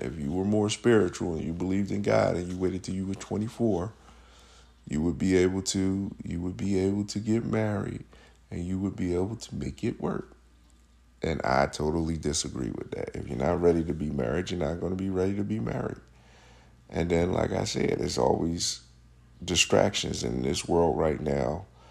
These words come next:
where it's okay to be unfaithful on all levels of relationships and it's acceptable. People understand it. And I mean for men and women because it was unfair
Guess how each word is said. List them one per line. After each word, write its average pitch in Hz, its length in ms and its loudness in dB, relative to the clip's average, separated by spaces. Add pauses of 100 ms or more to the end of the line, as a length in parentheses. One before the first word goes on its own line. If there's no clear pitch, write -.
(380)
where 90 200 6
it's 87 300 2
okay 85 720 4 (680)
to - 100 0
be 78 220 -4
unfaithful 82 680 0
on 67 120 0 (100)
all 92 280 6
levels 71 380 0
of 71 180 -2
relationships - 960 -2 (1120)
and 85 140 4
it's 76 160 2
acceptable. 67 800 2 (540)
People - 300 0
understand 85 720 0
it. - 140 -6 (2000)
And 82 160 6
I 78 120 8
mean 76 240 2
for 78 160 -2
men 76 240 2
and 65 160 2
women 65 260 2
because 69 320 -2
it 69 100 0
was 67 220 -4
unfair 78 840 0